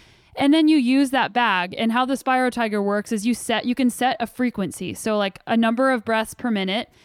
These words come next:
and it beeps so that you know, like, h-, what rate to breathe at. And then it also shows you if, are you filling up the bag enough, or are you underfilling the bag, or are you overfilling the bag? And so it puts you on this training where you can actually measure all that stuff and just breathe with it.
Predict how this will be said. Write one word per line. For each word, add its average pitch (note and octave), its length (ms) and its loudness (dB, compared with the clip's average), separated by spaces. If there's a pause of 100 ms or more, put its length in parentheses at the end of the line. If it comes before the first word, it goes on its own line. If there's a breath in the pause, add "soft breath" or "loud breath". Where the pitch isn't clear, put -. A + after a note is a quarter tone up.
(160 soft breath)
and A#3+ 100 0
it G#3 240 -4
beeps - 480 -4
so A#3 240 -2
that A3 160 -2
you A#3+ 140 0
know, A3 680 2
like, A3 200 -4
h-, - 140 -14
what A3 400 0
rate G#3+ 220 -2
to G#3 100 -8
breathe G#3 280 0
at. E3+ 300 -4 (380 soft breath)
And A#3+ 200 4
then C#4 260 4
it B3+ 120 0
also A#3+ 380 0
shows B3 320 0
you C4 120 2
if, A3 200 -4
are G#3+ 100 0
you G#3 140 2
filling B3 300 -2
up C4 100 -4
the B3+ 80 -4
bag G#3+ 300 0
enough, E4 440 0
or A#3 100 0
are G#3+ 120 2
you G#3+ 180 -2
underfilling B3 480 0
the F#3+ 60 -2
bag, F3+ 300 -4
or G3+ 100 0
are G#3+ 120 2
you A#3 120 0
overfilling A#3 600 -2
the F#3 80 -4
bag? E3+ 400 -6 (400 soft breath)
And B3+ 140 0
so D4 100 2
it B3+ 100 0
puts - 260 -6
you D#4 100 2
on C4+ 160 2
this A#3+ 220 -2
training A#3 640 0
where G#3 460 0
you A#3 160 0
can B3 120 -2
actually A3 340 -2
measure G#3+ 300 2
all G#3 120 0
that G3+ 160 -2
stuff A#3 340 -2
and G#3+ 100 -4
just F#3+ 180 -4
breathe G#3+ 340 0
with F3+ 180 -4
it. D#3 220 -6